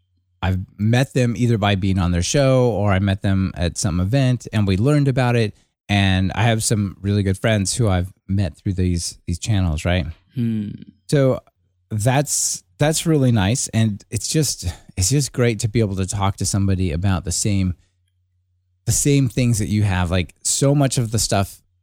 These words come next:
Speaker 1: in, in the content creation world, like, let's put it more broadly than just podcasters, whether you're a YouTuber or a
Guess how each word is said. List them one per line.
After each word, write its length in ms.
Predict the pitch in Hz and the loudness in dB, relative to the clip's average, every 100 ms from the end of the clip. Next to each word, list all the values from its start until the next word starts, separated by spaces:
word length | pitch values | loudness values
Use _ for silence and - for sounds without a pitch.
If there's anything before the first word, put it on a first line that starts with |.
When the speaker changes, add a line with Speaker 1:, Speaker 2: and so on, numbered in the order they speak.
| - | -4
Speaker 1:
in, 160 | 107 | -4
in 180 | 98 110 | -2 -2
the 100 | 107 | -2
content 600 | - - 107 110 120 110 | -4 -4 -2 -2 -2 -4
creation 420 | - 107 98 101 98 | -2 -2 0 0 0
world, 300 | 98 90 85 | 2 0 0
like, 200 | 90 110 | -2 0
let's 200 | 107 - | -2 0
put 120 | 127 | 0
it 100 | 98 | 0
more 240 | 104 101 | 0 0
broadly 400 | 95 92 95 95 | 0 0 0 0
than 140 | 92 95 | 0 0
just 200 | 90 - | -2 -2
podcasters, 680 | 95 95 87 87 85 82 - _ _ _ _ | -4 -2 -2 -2 -2 -4 -6 _ _ _ _
whether 300 | 110 101 98 | -2 0 2
you're 240 | 95 95 92 | 2 2 0
a 40 | |
YouTuber 400 | 92 104 - 101 98 95 | 0 -2 -2 0 0 2
or 220 | 92 87 | 0 -2
a 100 | 85 | -4